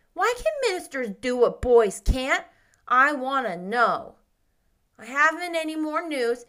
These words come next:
Here are six kisses. X, X, X, X, X, X. Dora sends one. Here's hers. X. Your loving friend, David Keith. P S. And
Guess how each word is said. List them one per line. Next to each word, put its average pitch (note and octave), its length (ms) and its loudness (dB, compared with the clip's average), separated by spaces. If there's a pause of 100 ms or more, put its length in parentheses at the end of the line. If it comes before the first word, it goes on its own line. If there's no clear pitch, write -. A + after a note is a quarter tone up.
(180)
Here D4+ 200 -8
are A#3 200 2
six D4 500 -10
kisses. A#3+ 580 -10 (380)
X, D4 360 -4 (220)
X, D4+ 400 -2
X, C#4 360 -2
X, B3 400 -2
X, A#3 380 0
X. - 420 -4 (640)
Dora F4+ 340 4
sends A#3+ 400 0
one. B3 360 0 (240)
Here's B3 480 0
hers. F3 500 -6 (460)
X. - 500 -2 (580)
Your D4+ 480 0
loving C#4+ 480 2
friend, A3+ 520 0 (260)
David A#3 640 2
Keith. - 560 -12 (540)
P E4 220 -2
S. G#3 340 0 (540)
And D#4+ 380 -2